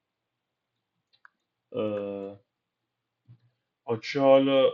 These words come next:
böyle korunuyor. O sağdan fışkıran yolu kaçırmamak lazım ama.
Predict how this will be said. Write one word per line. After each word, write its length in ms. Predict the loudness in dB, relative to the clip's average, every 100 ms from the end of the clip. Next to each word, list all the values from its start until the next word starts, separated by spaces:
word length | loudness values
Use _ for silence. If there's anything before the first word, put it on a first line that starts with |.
| -4 _ _ _ _ _ _ _ _ -12
böyle 560 | -4 -2 0 0 -2
korunuyor. 580 | -4 -4 -4 -4 -6 -6 -12 _ _ _ -20 -10
O 340 | -6 -6 -6 -4
sağdan 500 | 0 2 0 -4 -8 -16
fışkıran 420 | -16 -10 -6 -4
yolu 320 | -4 -6 -8
kaçırmamak 680 | -8 -10 -8 -8 -6 -8 -10 _ _ _ _ _ -14
lazım 400 | -10 -8 -10 -10
ama. 320 | -10 -10 -14